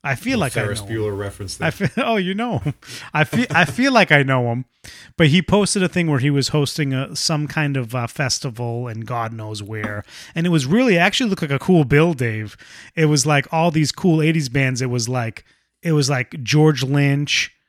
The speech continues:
Speaker 1: Um, now I'm not, now I'm, now I'm blanking on it.
Speaker 2: Now
Speaker 1: I'm,
Speaker 2: you're blanking.
Speaker 1: I'm on the spot.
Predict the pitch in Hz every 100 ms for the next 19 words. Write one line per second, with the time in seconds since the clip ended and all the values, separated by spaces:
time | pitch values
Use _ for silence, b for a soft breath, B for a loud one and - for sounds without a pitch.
0 | _ _ - 143 131 123 120 120 113 -
1 | _ _ _ - - 131 123 120 123 120
2 | 127 127 120 123 123 123 123 117 117 120
3 | 113 117 107 104 104 - _ 110 110 98
4 | 98 101 92 98 147 175 180 - - 196
5 | 147 110